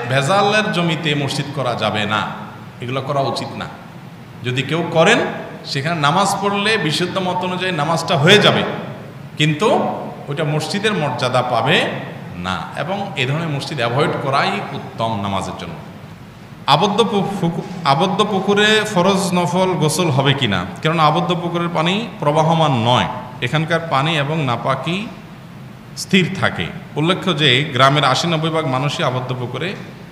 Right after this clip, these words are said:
গোসল করেন। পুকুর যদি বড় হয় এবং সে বড়র পরিমাপটা কি? এই পরে পরিমাপটা, একটা পরিমাপ হলো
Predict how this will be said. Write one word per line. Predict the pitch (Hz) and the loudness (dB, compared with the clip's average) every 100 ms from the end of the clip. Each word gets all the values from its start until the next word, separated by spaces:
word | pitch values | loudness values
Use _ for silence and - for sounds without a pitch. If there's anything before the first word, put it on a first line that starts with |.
| - 104 | -12 -8
গোসল | - 104 98 | -6 -6 -6
করেন। | 101 95 82 - - - - - - - - - - - | -2 -2 -2 -8 -14 -16 -16 -18 -18 -16 -18 -18 -10 -6
পুকুর | 160 220 220 | 0 0 2
যদি | 220 196 | 0 0
বড় | 143 139 | 2 4
হয় | 139 113 101 82 - - - - - - - - - - - - - - - - - - - - - | 4 4 2 0 -6 -10 -14 -16 -18 -18 -18 -18 -18 -18 -18 -18 -16 -16 -18 -18 -16 -16 -16 -6 2
এবং | 139 170 165 214 160 - | 4 4 2 0 -4 -4
সে | - 160 | -2 0
বড়র | 139 156 165 165 | 2 2 2 0
পরিমাপটা | 180 190 185 185 202 | 0 2 0 0 0
কি? | - 202 233 - - - | 0 0 -2 -4 -12 -4
এই | 170 170 165 | 0 2 0
পরে | 165 160 165 | 0 0 2
পরিমাপটা, | 160 160 185 196 - 202 156 156 196 254 - - - - - - - - | 2 4 4 2 0 2 4 4 2 0 -4 -12 -14 -16 -18 -18 -18 0
একটা | 143 139 170 | 0 2 2
পরিমাপ | 170 165 175 190 190 196 | 2 2 4 4 2 0
হলো | 202 226 254 - | 2 2 0 -2